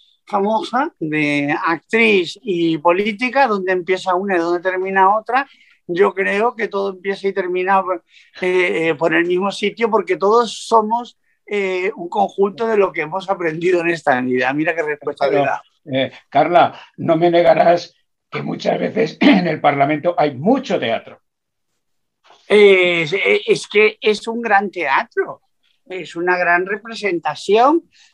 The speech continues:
Speaker 1: pero como todas las representaciones, hay, eh, personas que están, eh, en, en la pura verdad y viviendo lo que están diciendo,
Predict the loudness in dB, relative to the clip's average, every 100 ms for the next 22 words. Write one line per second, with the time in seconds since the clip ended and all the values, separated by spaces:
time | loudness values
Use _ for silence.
0 | _ 2 2 -2 -2 -4 0 4 4 4
1 | -2 -6 -6 -6 -8 -10 -2 -2 -2 -2
2 | -2 0 -2 -4 _ -20 _ 0 4 4
3 | 2 -4 _ _ _ -4 -2 -2 -2 -4
4 | -4 -4 -4 -4 0 2 4 4 4 -4
5 | -8 -8 0 0 2 -2 -4 -4 -4 -2
6 | -2 -4 0 0 -2 -2 0 2 0 -2
7 | -4 -4 -6 -6 -2 -4 -2 -2 0 0
8 | 2 2 0 -6 _ -12 -10 -10 -4 -4
9 | -4 -6 -6 -8 -8 -6 -2 -4 0 0
10 | 2 4 2 0